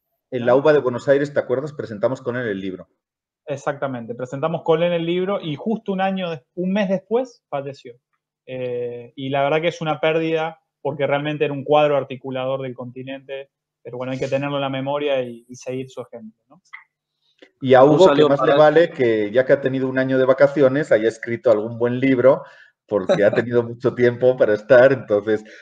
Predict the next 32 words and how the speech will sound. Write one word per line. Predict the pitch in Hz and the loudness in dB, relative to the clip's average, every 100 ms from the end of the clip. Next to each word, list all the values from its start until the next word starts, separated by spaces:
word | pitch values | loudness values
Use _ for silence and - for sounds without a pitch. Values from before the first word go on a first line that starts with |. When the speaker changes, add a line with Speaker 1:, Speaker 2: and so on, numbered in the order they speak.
| _ | _
Speaker 1:
pero | 131 117 | -2 0
sí, | 117 147 | 0 4
afortunadamente | 139 131 127 131 127 135 127 127 123 127 | 4 2 -2 0 4 4 4 0 0 2
ya | 110 | 2
están | - 110 104 | 2 -4 -2
fuera | 110 113 110 | 2 2 2
todos | 104 | 0
los | 101 - | -2 -4
compañeros | 104 92 90 95 98 | -6 -4 -4 -4 -6
que | - 101 | -8 -6
permanecían | 92 87 85 - 98 98 95 92 | -4 -4 -8 -10 -2 2 2 0
asilados | 87 - 90 95 98 95 | -6 -6 0 2 2 -2
en | 87 | -8
la | 82 | -8
Embajada | 80 - 92 90 | -8 0 2 2
de | 87 76 73 _ _ | 0 -4 -10 _ _
México | 92 101 104 98 98 87 - - _ | -6 -6 -6 -6 -4 -4 -6 -20 _
en | 104 | -4
Bolivia. | 98 101 110 113 123 - - - - | 2 2 4 6 6 4 -2 -14 -4
También | - 117 131 | 4 6 8
hay | 131 | 6
que | 131 | 6
agradecer | 107 104 101 117 | 8 8 6 2
realmente | 110 104 104 98 104 | 4 4 2 0 0
eso, | 95 85 | 0 -6
¿no? | 90 | -2
A | 117 | -2
mí | 107 | 0
me | 123 | 0
emociona | 135 107 - 107 | 2 0 0 -2
mucho | 104 107 104 120 | -2 -4 2 2
porque | 113 98 - 95 85 | 2 -6 -4 -4 -2